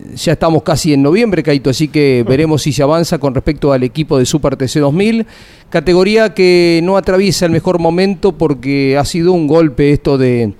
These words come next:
la salida de Matías Rossi, la reducción, que no está confirmado, pero se escucha que Toyota en lugar de seis autos el año que viene va a tener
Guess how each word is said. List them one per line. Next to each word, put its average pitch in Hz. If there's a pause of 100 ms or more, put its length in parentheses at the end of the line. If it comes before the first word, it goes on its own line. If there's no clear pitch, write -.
(480)
la 131
salida 151
de 135
Matías 135
Rossi, 180 (120)
la 131
reducción, 170
que 160
no 170
está 226
confirmado, 170
pero 139
se 135
escucha 185
que 139
Toyota 156
en 147
lugar 143
de 147
seis 180
autos 180
el 151
año 156
que 143
viene 160
va 147
a 131
tener 139